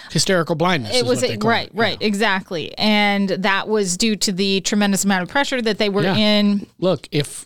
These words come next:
Speaker 1: my choice was go back to the trenches or never see <laughs> again,
Speaker 2: Mm-hmm.
Speaker 1: I might be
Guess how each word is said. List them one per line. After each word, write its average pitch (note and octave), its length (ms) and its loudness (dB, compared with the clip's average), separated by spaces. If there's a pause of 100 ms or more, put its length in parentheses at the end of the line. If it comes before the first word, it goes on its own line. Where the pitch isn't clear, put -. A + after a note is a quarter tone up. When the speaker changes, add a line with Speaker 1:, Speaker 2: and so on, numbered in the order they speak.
Speaker 1:
my D#3+ 260 0
choice F#3+ 400 0
was D3 640 0
go E3 180 2
back F3 420 -2
to F3+ 120 -2
the D3 80 -4
trenches C#3+ 1040 0
or C#3+ 320 2
never E3+ 480 2
see E3 760 2 (240)
<laughs> A#3+ 240 -4
again, C#3+ 360 0 (100)
Speaker 2:
Mm-hmm. G3+ 160 -4 (160)
Speaker 1:
I E3 140 0
might G#3+ 240 0
be G#3+ 320 0